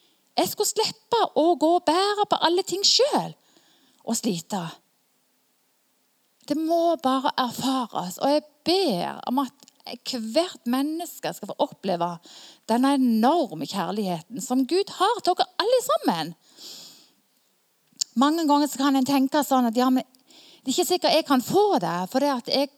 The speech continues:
lever ikke et liv som på en måte tilsier at jeg fortjener det. Ja, det handler ikke om det.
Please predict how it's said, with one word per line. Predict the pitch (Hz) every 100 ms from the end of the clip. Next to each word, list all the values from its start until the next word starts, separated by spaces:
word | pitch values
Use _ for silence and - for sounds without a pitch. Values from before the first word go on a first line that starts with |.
| - - - - _ -
lever | 226 294 339 349
ikke | - 233
et | -
liv | 233 320 262 170 160
som | 165 - 226 185 170 190
på | 240
en | 220
måte | 214 226 226 220 180 170 _ _ _ -
tilsier | 269 269 - 196 190
at | 185 170 208
jeg | 208 -
fortjener | 220 - 440 539 311 170
det. | 165 147 160 _ _ _ _ _ -
Ja, | 330
det | 370
handler | 427 523 571
ikke | 539 403
om | 294
det. | 196